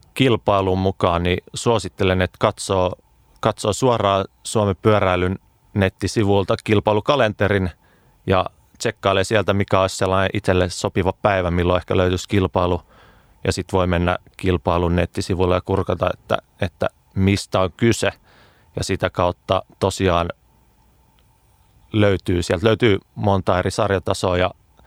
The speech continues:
ja omalle kunnolle varmasti sopivaa vauhtia.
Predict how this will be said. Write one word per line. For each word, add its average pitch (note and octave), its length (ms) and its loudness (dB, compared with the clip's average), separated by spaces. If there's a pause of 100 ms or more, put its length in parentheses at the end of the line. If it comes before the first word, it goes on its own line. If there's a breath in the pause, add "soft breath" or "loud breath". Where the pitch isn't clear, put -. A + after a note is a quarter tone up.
(500 soft breath)
ja F#2 140 2 (160)
omalle F#2+ 360 2 (100)
kunnolle F2+ 420 0
varmasti F2+ 460 -2
sopivaa E2+ 720 -2 (120)
vauhtia. F#2 580 -4